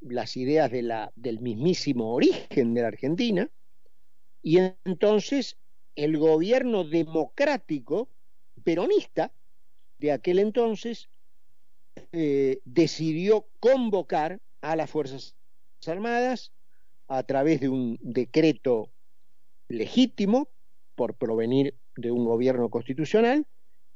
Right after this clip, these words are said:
para que se hicieran cargo de la defensa nacional ante un ataque a sus instituciones y que aniquilaran, esa fue la palabra que utilizaron, la amenaza.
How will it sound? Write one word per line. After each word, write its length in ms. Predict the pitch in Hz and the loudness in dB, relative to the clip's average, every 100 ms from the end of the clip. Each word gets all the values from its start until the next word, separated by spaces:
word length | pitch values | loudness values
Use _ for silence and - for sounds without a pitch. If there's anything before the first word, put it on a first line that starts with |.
| - | 0
para 220 | 135 143 | 2 2
que 120 | - | 2
se 140 | 127 139 | -2 -2
hicieran 400 | 127 190 180 156 | 4 4 6 2
cargo 500 | - 247 214 190 208 | 2 2 4 2 -2
de 160 | 156 | -2
la 140 | 123 120 | -2 -2
defensa 520 | 117 - 156 147 143 | -2 -2 -2 0 -4
nacional 600 | 127 - 143 160 190 214 - | -4 -2 0 2 4 2 0
ante 560 | 135 131 127 117 131 123 | -6 -6 -6 -6 -2 -2
un 200 | 143 143 | 0 0
ataque 640 | 131 - 170 - 165 170 - - - - - - - | 0 2 2 2 0 0 -4 -14 -14 -14 -14 -14 -12
a 120 | - 127 | -8 -6
sus 240 | 135 - | -6 -6
instituciones 1000 | 127 135 120 185 240 247 254 269 - - - - - - - - - | -6 -6 -2 0 6 6 6 2 -4 -14 -14 -14 -14 -14 -14 -14 -4
y 200 | 165 151 | -4 0
que 360 | - 185 - - | 6 6 6 2
aniquilaran, 1160 | 156 170 170 - 190 196 196 202 208 220 226 - - - - - - - | 2 4 4 2 4 6 6 4 2 0 -4 -10 -14 -16 -14 -14 -14 -10
esa 260 | 147 135 131 | -8 -4 -2
fue 140 | 135 | 0
la 120 | 131 | -2
palabra 340 | 120 131 135 139 | 0 0 0 0
que 60 | |
utilizaron, 640 | 139 160 170 151 180 214 226 - - | -2 -2 -4 2 2 2 -2 -8 -6
la 260 | 139 147 135 | 2 4 4
amenaza. 600 | 127 113 92 - - | 0 -4 -8 -12 -14